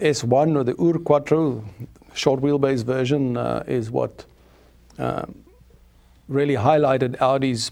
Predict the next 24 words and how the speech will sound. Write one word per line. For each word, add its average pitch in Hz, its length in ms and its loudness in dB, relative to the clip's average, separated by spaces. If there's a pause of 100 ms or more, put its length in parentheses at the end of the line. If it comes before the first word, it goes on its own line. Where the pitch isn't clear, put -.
(140)
pioneering 139 680 2
use 156 360 0
of 110 240 -2
high-performance 123 880 0
all-wheel 127 380 0
drive 120 320 0
systems 117 500 -6
in 107 120 -4
passenger 120 400 0
car 107 220 0
applications. 110 680 -6
Until 123 240 -2
that 131 200 -2
time, 131 240 0
it 127 100 -6
was 113 140 -8
kind 120 220 -2
of 110 80 -6
utilitarian 113 760 -4
for - 180 -8
off-road 110 260 -4
vehicles, - 440 -8
and, 117 280 -8
uh, 120 80 -8